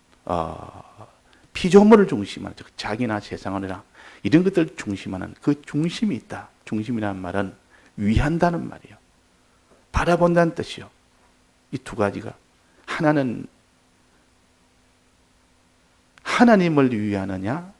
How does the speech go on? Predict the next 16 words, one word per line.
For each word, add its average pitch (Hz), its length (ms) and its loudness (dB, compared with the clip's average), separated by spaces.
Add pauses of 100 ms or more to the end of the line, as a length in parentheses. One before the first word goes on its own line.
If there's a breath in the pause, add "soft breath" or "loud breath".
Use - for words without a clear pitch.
(140)
자기를 135 480 -8
위하느냐. - 400 -14 (520 soft breath)
하나님을 175 540 4
위하느냐, 104 480 -4
세상을 156 540 -10
위하느냐. 87 320 -10 (400 loud breath)
위하는 165 520 2
거. - 200 -10 (1900)
이것이 180 400 2
중심이요. 113 640 -6 (500)
또 101 100 2
하나님을 170 760 0
바라보는 104 420 -4
것이 95 220 -14
하나님 120 340 -10
중심이요. - 500 -12